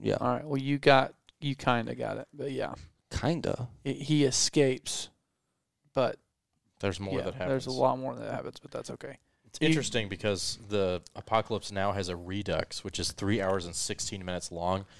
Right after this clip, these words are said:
Speaker 3: Apparently, it's basically the director's cut of
Speaker 2: So this
Speaker 3: Apocalypse
Speaker 2: is,
Speaker 3: Now.
Speaker 2: so,
Speaker 3: This,
Speaker 2: okay.
Speaker 3: that's not the original Apocalypse Now.
Speaker 2: It's a new one?
Speaker 3: It's like a, hold on.
Speaker 2: Because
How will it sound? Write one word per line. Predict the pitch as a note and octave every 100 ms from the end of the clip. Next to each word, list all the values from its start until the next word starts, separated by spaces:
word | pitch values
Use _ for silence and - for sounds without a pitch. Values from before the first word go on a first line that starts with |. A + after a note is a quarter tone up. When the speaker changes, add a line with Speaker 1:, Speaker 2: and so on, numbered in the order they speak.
| - _
Speaker 3:
Apparently, | G2+ - G#2+ G2+ F#2
it's | F#2
basically | - F#2+ F2+ G#2 F2+
the | F2
director's | F2 E2+ - A#2 -
cut | A#2+
of | B2
Speaker 2:
So | -
this | C3+ D#3+
Speaker 3:
Apocalypse | C#3 E3
Speaker 2:
is, | -
Speaker 3:
Now. |
Speaker 2:
so, | - D#3 - - _ _ _
Speaker 3:
This, | D#3+ D#3
Speaker 2:
okay. | B2+
Speaker 3:
that's | B2 -
not | A2
the | G2+
original | F2 A2+ G#2+ E2+
Apocalypse | - F2+ F#2+ - -
Now. | F#2 F#2 - _ _ _ _
Speaker 2:
It's | D3 -
a | C#3+
new | C3 C#3+
one? | G3+ E4+ - _ _ - - _ _ _ _ _ _
Speaker 3:
It's | -
like | C3+
a, | A#2 G2+ F2 - - - - - - - - - _ _ _ _ _ _ _ G#2
hold | F2+ E2+
on. | - - - D#2 _ _ _ _ _ _ _ _ _ _ _ _ _ _ _ - _ _ _ _ _ _ _ _ _
Speaker 2:
Because | - C3 B2+ -